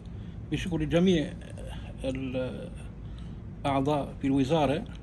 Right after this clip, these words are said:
كلهم كانوا معي ليلاً ونهاراً في كل وقت، ما تركوني ولا دقيقة واحدة في، في المستشفى. وهذا استقبال الملوك، جزاه الله خيراً.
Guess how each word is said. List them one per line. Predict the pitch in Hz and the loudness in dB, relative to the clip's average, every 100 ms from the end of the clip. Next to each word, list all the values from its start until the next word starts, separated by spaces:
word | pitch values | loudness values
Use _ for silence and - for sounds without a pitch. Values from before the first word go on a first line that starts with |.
| - - - | -10 -10 4
كلهم | 208 165 147 147 | 6 6 4 0
كانوا | 139 170 165 156 | 0 -2 0 2
معي | 170 160 147 | 2 2 2
ليلاً | 143 165 143 139 | 2 2 4 4
ونهاراً | 139 135 139 147 147 160 - - - - - - - - - - - - | 6 4 4 4 4 2 -6 -12 -12 -10 -10 -10 -10 -10 -10 -10 -8 -6
في | |
كل | 160 196 175 | 2 8 10
وقت، | 170 - - - - | 8 6 -6 -8 -4
ما | 170 170 | 0 2
تركوني | 170 151 - 180 160 | 2 2 4 4 4
ولا | 160 | 4
دقيقة | 151 151 202 202 135 | 4 4 4 2 4
واحدة | 147 139 - 120 101 - - | 2 2 0 0 0 -4 2
في، | 143 127 - - - - - - - - - - - - - | 4 6 2 -4 -8 -10 -10 -10 -10 -10 -10 -8 -8 -10 0
في | |
المستشفى. | 135 147 180 - 147 170 - - - - - - - - | 2 4 4 4 2 0 -2 -10 -10 -10 -10 -10 -10 -4
وهذا | 151 165 196 175 156 - - | 0 4 4 4 2 -4 -8
استقبال | - - - 160 170 147 143 | -8 -4 0 4 4 4 0
الملوك، | 139 165 147 - | 4 6 6 4
جزاه | 127 147 143 | 0 2 2
الله | 139 127 | 4 2
خيراً. | 180 160 156 | 4 4 2